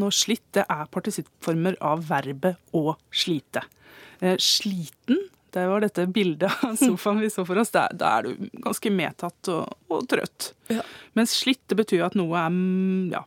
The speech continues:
Speaker 1: merket av bruk, det er utsatt for slitasje. Og vi finner jo også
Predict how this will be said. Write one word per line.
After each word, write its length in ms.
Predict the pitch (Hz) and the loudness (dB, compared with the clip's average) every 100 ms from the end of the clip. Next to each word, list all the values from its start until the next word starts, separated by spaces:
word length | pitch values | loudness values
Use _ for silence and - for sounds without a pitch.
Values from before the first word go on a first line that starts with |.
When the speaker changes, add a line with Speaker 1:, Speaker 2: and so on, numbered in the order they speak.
| - | 0
Speaker 1:
merket 480 | 196 180 - 185 | 2 2 0 -2
av 160 | 170 175 | 0 0
bruk, 380 | 180 196 214 - | 0 0 -2 0
det 100 | 180 | 0
er 160 | - | 0
utsatt 480 | 165 - - 180 - | -6 -6 -4 -4 -6
for 280 | - - 160 | -12 -4 -4
slitasje. 680 | 156 175 170 147 - 202 220 - _ _ _ | -4 -6 -4 -4 0 -2 -2 -6 _ _ _
Og 340 | - 165 170 160 | -6 -2 0 0
vi 140 | 175 | 0
finner 300 | 202 180 165 | 2 2 2
jo 20 | 190 | 0
også 240 | - 165 | 0 -2